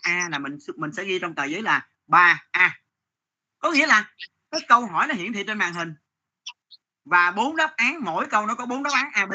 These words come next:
C, D. Thì con sẽ chọn cái đáp án nào đúng, và ví dụ như hồi nãy mình chọn là một B, hai A, ba C, bốn, năm rồi. Bây giờ đến câu tự luận, ví dụ nó hỏi là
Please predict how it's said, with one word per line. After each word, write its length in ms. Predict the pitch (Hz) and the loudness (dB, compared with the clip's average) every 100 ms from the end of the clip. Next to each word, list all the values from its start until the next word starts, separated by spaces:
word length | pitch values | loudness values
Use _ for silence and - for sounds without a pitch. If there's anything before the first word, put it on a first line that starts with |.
| 196 | -6
C, 40 | |
D. 140 | 196 190 196 - _ _ _ - | -4 -4 -4 -8 _ _ _ -10
Thì 160 | 180 | -8
con 240 | 185 202 202 | -2 -2 -2
sẽ 120 | 226 - | -6 -6
chọn 200 | 185 185 | -6 -4
cái 100 | 226 | -2
đáp 100 | 240 | -2
án 140 | 262 | -4
nào 120 | 190 | -6
đúng, 200 | 180 233 | -8 -8
và 120 | 269 165 | -8 -10
ví 120 | 180 | -10
dụ 140 | 214 170 | -8 -8
như 240 | 196 185 - | -8 -12 -14
hồi 100 | 147 | -8
nãy 100 | 160 | -6
mình 120 | 208 143 | -4 -4
chọn 160 | 156 | -2
là 100 | 170 | -2
một 300 | 147 143 151 _ - | -4 -8 -12 _ -8
B, 80 | 175 160 - _ _ _ _ _ _ _ | -6 -6 -10 _ _ _ _ _ _ _
hai 420 | 180 185 180 165 _ _ _ | -4 -4 -4 -10 _ _ _
A, 260 | 180 185 131 _ _ _ _ _ _ | -2 -2 -4 _ _ _ _ _ _
ba 260 | 156 175 180 | 2 2 2
C, 160 | - 185 180 123 _ _ _ | -4 -4 -4 -8 _ _ _
bốn, 240 | - 170 247 | -10 -10 -4
năm 200 | 175 156 | -4 -2
rồi. 220 | 151 147 - _ _ _ _ _ _ _ | -2 -2 -6 _ _ _ _ _ _ _
Bây 120 | 220 | -10
giờ 80 | 220 | -8
đến 180 | 247 302 | -8 -6
câu 160 | 233 | -6
tự 140 | 190 185 | -6 -6
luận, 220 | 175 196 | -6 -6
ví 80 | 233 | -8
dụ 100 | 196 | -8
nó 80 | 220 | -4
hỏi 160 | - | -2
là 360 | 214 165 156 | -2 -2 -4